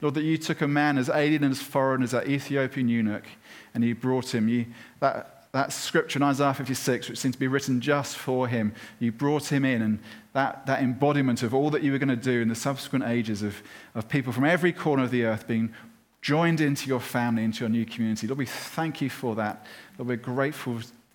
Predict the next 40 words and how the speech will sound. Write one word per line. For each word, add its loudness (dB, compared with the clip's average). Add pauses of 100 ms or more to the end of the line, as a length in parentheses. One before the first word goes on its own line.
that -6
you 2
did 0
that -2
to -2
us. -4
You -2
didn't -2
abandon -2
us -4 (260)
here 2
at -2
this 0
end 0
of 0
the 0
earth. -2
You -4
didn't -2
leave 0
us, -6 (400)
uh, -4
ignorant, 2
but -4
you 0
have -4 (280)
enabled 0
us -4
to -6
see -2
who -2
you 0
are -2
and 0
know 0
the -6
joy -4
of -4
your -4
salvation. -6